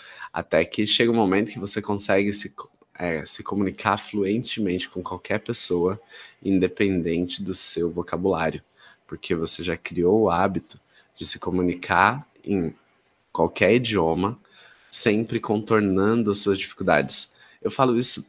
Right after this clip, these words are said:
e eu desenvolvi isso, sinceramente, pra falar português. Porque no meu dia a dia eu falo mais inglês do que português.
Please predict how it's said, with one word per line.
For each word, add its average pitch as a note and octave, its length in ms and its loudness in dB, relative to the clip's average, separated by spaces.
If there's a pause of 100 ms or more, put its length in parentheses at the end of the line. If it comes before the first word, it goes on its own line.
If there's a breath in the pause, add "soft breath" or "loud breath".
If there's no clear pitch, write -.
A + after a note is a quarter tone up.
e G2+ 80 2
eu A2+ 260 2
desenvolvi G2+ 680 0
isso, - 280 0
sinceramente, G2+ 680 -2
pra F#2 80 -8
falar F2+ 180 -4
português. - 800 -4 (360 loud breath)
Porque G2 400 0
no G2 80 0
meu A2 200 4
dia G#2 160 2
a F2 40 2
dia F2+ 220 0
eu F#2 60 2
falo F#2+ 280 0
mais G2 380 2
inglês F#2 460 0
do F#2+ 80 -10
que - 80 -20
português. - 680 -4